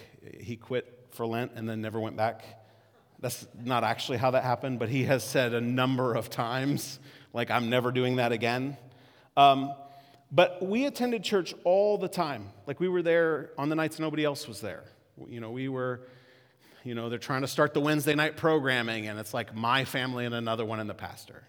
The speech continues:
It's like, "Okay, we, maybe we'll get this thing going eventually." We were there all the time.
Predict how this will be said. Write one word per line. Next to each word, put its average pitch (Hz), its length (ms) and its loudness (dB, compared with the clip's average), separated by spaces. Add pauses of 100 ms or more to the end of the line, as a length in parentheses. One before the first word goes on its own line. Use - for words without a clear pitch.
It's - 120 -16
like, 113 260 -10 (560)
"Okay, 160 300 6
we, 156 160 6
maybe 160 220 4
we'll 147 120 4
get 147 160 2
this - 160 -2
thing 143 140 0
going 135 160 -2
eventually." 113 340 -6
We 147 100 -4
were 170 60 -2
there 175 140 -4
all 190 180 0
the 202 80 -4
time. 202 320 -8